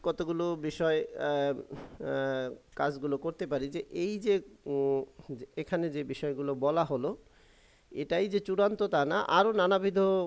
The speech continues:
কাজ আমরা করতে পারি, কিন্তু আমাদের প্রাথমিক পর্যায়ের যেহেতু শিক্ষার্থী, এখানে সেই ব্যাকরণগত দিক থেকে বা,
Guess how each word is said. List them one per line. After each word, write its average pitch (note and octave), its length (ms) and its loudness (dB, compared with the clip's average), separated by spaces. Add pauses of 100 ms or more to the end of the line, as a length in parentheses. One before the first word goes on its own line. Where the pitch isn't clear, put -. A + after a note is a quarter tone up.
(260)
কাজ E3 220 4
আমরা D#3 200 0
করতে D#3+ 280 -6
পারি, A3 200 -4
কিন্তু D#3 280 -4
আমাদের D3 280 0
প্রাথমিক D#3+ 480 0
পর্যায়ের D#3 460 -2
যেহেতু C#3+ 500 -4 (440)
শিক্ষার্থী, C#3 520 -6
এখানে B2+ 460 -2 (460)
সেই C#3 180 0
ব্যাকরণগত C#3 680 0
দিক C#3 300 -4
থেকে C#3 260 -2
বা, B2 300 0